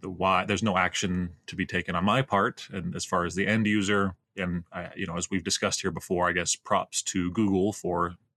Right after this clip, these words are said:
sending this notice. It seems very thorough and informative, which is, you know, we'll, we'll give them a shout out for that.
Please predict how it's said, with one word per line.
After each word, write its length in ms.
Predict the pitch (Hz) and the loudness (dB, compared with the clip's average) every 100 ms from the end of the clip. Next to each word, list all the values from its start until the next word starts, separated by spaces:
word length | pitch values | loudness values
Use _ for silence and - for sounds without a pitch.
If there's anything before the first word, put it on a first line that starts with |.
| - | -2
sending 300 | 104 92 87 | 0 2 0
this 180 | 87 - | -2 -2
notice. 360 | 87 87 - | 0 0 -2
It 80 | - | -4
seems 320 | - 90 85 | -2 -2 -4
very 400 | - 90 85 82 - | -4 -2 -2 -4 -12
thorough 560 | - 113 95 101 127 110 | 2 4 6 4 0 -2
and 100 | 95 | -2
informative, 600 | 95 95 87 85 127 - | 0 0 0 0 -2 -4
which 180 | - - | -14 -6
is, 280 | 82 - - | -2 -2 -2
you 80 | 92 | -4
know, 180 | 90 - | -4 -6
we'll, 160 | 85 | -8
we'll 220 | 80 85 92 | -8 -10 -6
give 140 | 95 | -4
them 100 | 85 | -4
a 40 | 87 | -2
shout 220 | - 92 | 0 2
out 140 | 92 | 0
for 100 | - 92 | 0 2
that. 340 | 98 113 - | 2 2 -2